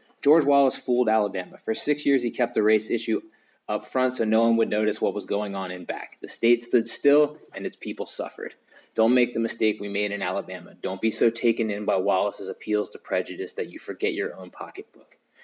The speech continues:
We did, and we've been paying for it ever since. Believe us, it's a high price to pay." And then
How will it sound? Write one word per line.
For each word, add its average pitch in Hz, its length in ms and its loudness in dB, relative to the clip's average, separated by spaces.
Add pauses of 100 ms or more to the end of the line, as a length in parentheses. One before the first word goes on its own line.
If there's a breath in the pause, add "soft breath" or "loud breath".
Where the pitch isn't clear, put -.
(160 soft breath)
We 110 160 -4
did, 107 320 2
and 95 160 -8
we've 98 180 -8
been 92 100 -12
paying 95 320 -6
for 98 200 -2
it - 100 -8
ever 90 200 -6
since. - 340 -16 (320 soft breath)
Believe 104 320 0
us, - 240 -10
it's - 140 -10
a - 60 -8
high 101 200 -2
price - 260 -6
to - 100 -18
pay." - 240 -6 (4000)
And 139 120 0
then 117 340 4